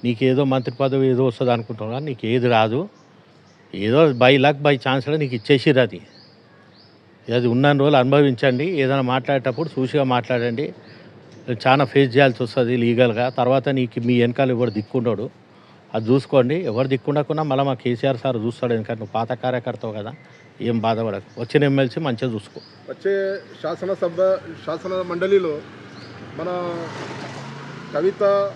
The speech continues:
Speaker 2: ఎంఎల్సీ, మన విజయశాంతి ఎంఎల్సీ ఫైట్ ఏ, ఏ విధంగా ఉంటుంది?
Speaker 1: ఇక మీరు అడిగేది ఎట్లున్నా సార్, నక్కకు నాగలోకానికి కలుస్తుందా అని అడుగుతారు. కలుస్తా సార్ ఏంటన్నా? ఈమె కవిత కౌంటరా?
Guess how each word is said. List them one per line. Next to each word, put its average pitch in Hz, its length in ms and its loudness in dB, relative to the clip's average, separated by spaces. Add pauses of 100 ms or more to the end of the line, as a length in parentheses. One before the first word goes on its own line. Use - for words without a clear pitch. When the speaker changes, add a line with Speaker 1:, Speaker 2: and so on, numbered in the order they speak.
(400)
Speaker 2:
ఎంఎల్సీ, 196 520 0 (160)
మన 175 100 -4
విజయశాంతి 185 520 -2
ఎంఎల్సీ 175 300 -4
ఫైట్ 180 240 -4
ఏ, 160 460 -6
ఏ - 20 -2
విధంగా 190 260 0
ఉంటుంది? 151 340 -8 (600)
Speaker 1:
ఇక 123 100 0
మీరు 120 320 2
అడిగేది 139 340 4
ఎట్లున్నా 143 320 2
సార్, 127 300 4
నక్కకు 127 300 2
నాగలోకానికి 135 680 2
కలుస్తుందా 120 460 2
అని 123 120 2
అడుగుతారు. 110 340 -4 (280)
కలుస్తా 147 420 2
సార్ 127 160 4
ఏంటన్నా? 180 340 -2 (1300)
ఈమె 160 220 4
కవిత 147 320 2
కౌంటరా? 123 500 0